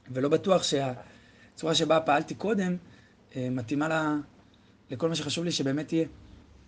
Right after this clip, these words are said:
עכשיו, לא תמיד אנחנו מצ-, מצ-, מצליח-, מצליחים לשים לב אה, ולראות שבאמת אני ככה מ-, מיושר בכל המעשים והפעולות שלי,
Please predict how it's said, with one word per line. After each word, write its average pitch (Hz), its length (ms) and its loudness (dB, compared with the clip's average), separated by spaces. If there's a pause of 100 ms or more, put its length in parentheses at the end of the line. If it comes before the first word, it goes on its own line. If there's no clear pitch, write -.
(580)
עכשיו, 151 200 0
לא 190 100 4
תמיד 247 240 8
אנחנו 202 220 4
מצ-, 139 180 -2 (320)
מצ-, 110 180 -8
מצליח-, 165 440 2 (140)
מצליחים 139 320 -2
לשים 151 240 -2
לב 151 320 4 (560)
אה, 123 400 0
ולראות 147 500 4
שבאמת 165 480 2
אני 156 160 -2
ככה - 280 -2
מ-, 143 200 -4
מיושר 151 400 0
בכל 156 240 0
המעשים 160 360 -2
והפעולות 165 380 -2
שלי, 196 420 2